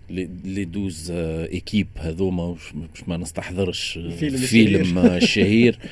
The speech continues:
Speaker 1: آه، ماشيين في الثنية متاعهم ويحبوا يعملوا ال-، ال-، ال-، ال-،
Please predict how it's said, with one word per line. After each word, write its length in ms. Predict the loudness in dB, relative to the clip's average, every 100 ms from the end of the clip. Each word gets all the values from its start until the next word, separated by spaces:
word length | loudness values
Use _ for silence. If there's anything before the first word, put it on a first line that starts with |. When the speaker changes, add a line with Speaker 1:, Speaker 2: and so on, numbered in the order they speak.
| -16 -10 2
Speaker 1:
آه، 520 | 6 6 6 6 4
ماشيين 640 | 4 4 6 8 10 10
في 540 | 6 6 6 6 4 0
الثنية 480 | -2 4 8 8 6
متاعهم 680 | 4 6 6 4 4 6
ويحبوا 1000 | 6 6 6 6 4 2 -2 0 2 2 0
يعملوا 500 | 0 0 2 2 2
ال-، 100 | 2
ال-، 640 | 0 0 -2 -6 -8 -8 -8
ال-، 180 | -6
ال-، 280 | -4 -2 -2